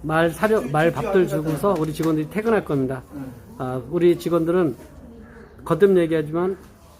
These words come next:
오전 여섯 시부터 일을 시작해가지고 오후 세 시면은 퇴근을 하거든요. 아무튼 그냥 제가 이 유튜브를 통해서 여러분들한테 저의 기록도 남기고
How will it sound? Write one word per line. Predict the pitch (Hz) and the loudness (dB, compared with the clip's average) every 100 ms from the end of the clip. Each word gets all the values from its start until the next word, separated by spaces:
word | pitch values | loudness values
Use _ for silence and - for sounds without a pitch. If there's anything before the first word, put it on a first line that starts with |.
| - - - _ - | -20 -20 -20 _ 4
오전 | 180 190 202 185 - - | 6 8 4 4 0 -4
여섯 | 156 208 | 0 0
시부터 | 208 196 190 175 | -2 -6 -2 -2
일을 | 160 160 | 0 -2
시작해가지고 | - - 156 160 160 165 165 | -4 -8 -6 -6 -4 -2 0
오후 | 151 165 160 | 0 0 -2
세 | 208 208 | -2 -4
시면은 | 208 170 180 190 147 - - - - | 0 2 4 2 -2 -12 -20 -20 -4
퇴근을 | 233 233 233 202 | -2 2 4 4
하거든요. | 156 143 151 180 - - - - - - - - - - - - | 2 -2 -2 -4 -10 -20 -20 -20 -20 -18 -18 -18 -18 -20 -20 -12
아무튼 | 147 175 165 | -6 0 0
그냥 | 160 156 147 - - - - - - - - - | 0 -4 -8 -16 -20 -20 -20 -20 -18 -18 -18 -4
제가 | 147 160 151 - - - - - - - - 147 | 0 2 0 -4 -14 -14 -16 -18 -18 -18 -10 -2
이 | 151 | 0
유튜브를 | 170 196 190 185 | 0 2 2 4
통해서 | 180 170 156 180 185 180 - | 4 2 2 0 0 -2 -2
여러분들한테 | 160 175 170 165 160 143 139 107 - - - - - - - | 4 4 2 0 0 -2 -4 -6 -8 -10 -16 -20 -20 -20 -6
저의 | 165 170 165 | 2 2 4
기록도 | 175 180 151 185 | 2 2 4 2
남기고 | 175 170 165 165 165 170 170 | 4 4 2 0 0 2 2